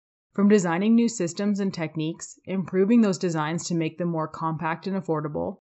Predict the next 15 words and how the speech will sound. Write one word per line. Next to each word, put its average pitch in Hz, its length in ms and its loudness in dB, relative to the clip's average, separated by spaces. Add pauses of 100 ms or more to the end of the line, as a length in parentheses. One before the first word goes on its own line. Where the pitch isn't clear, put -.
(340)
helping 196 320 4
clients 185 440 0
make 190 200 0
more 175 180 -2
energy-conscious 170 840 -4
decisions, 202 680 0 (200)
either 214 220 6
by 196 160 4
showing 185 320 0
them 202 100 0
possible 196 480 -4
operational 180 680 -2
savings, 175 680 -2
marketing 170 480 0
benefits, 165 640 -4